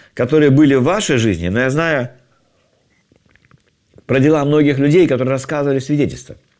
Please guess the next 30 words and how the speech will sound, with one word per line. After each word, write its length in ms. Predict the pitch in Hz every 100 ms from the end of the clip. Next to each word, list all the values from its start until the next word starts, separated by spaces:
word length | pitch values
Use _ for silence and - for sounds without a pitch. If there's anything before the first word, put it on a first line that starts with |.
| _ _ -
о 100 | 101
том, 180 | 165
как 220 | 135 120 -
ангелы 440 | 160 208 208 135
Божии 600 | 110 127 254 214 98 60 - _ _ _ _ _ _ _ - -
просто 260 | - 147 147
помогали 560 | - 139 139 143 208 202
им 280 | - 104 73
преодолеть 480 | 107 117 143 160 - _ _ _ -
большие 420 | 104 - 156 151
расстояния, 680 | 151 156 180 208 131 76 - _ - - _
как 160 | 117 -
ангелы 400 | 165 202 180 156
Божии 400 | 110 170 196 120
поддерживали 800 | - 139 117 101 202 180 165 127
их, 120 | 90
вдохновляли. 840 | 85 123 131 123 120 185 214 110 - - - - _ -
И, 380 | 135 147 127 - - _ _ -
э, 380 | 113 113 104 82 -
мы 160 | 107 120
знаем 320 | 123 180 185
об 80 | 151
этом 240 | 123 113
из 160 | 107 -
Священного 500 | 113 - 190 190 170
Писания. 640 | 156 - 202 214 98 - _ _ _ _ _
Помните, 340 | 151 196 165 107
да, 140 | 143
апостол 340 | 110 110 131
Пётр 380 | 107 143 151 160